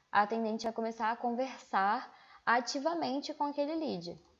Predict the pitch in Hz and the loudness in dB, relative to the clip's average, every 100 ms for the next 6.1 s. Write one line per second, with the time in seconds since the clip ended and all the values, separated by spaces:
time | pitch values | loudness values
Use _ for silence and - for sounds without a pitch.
0 | _ 208 214 226 254 - - 202 208 220 | _ -4 -2 0 -2 -2 2 4 4 2
1 | 220 220 226 220 233 208 202 202 247 220 | 0 0 0 0 -2 -4 -4 -2 0 2
2 | 170 170 156 _ - - 196 196 233 - | 0 -4 -16 _ -20 -6 -2 0 0 0
3 | 262 262 226 247 247 262 277 294 294 339 | 0 0 2 2 4 0 0 -2 -2 0
4 | 359 214 170 180 196 185 226 190 180 190 | 4 4 4 0 -6 -6 -4 -4 -2 -2
5 | 185 196 185 185 190 185 190 196 147 147 | -4 -8 -8 -6 -4 -6 -6 -8 -6 -6
6 | 165 | -10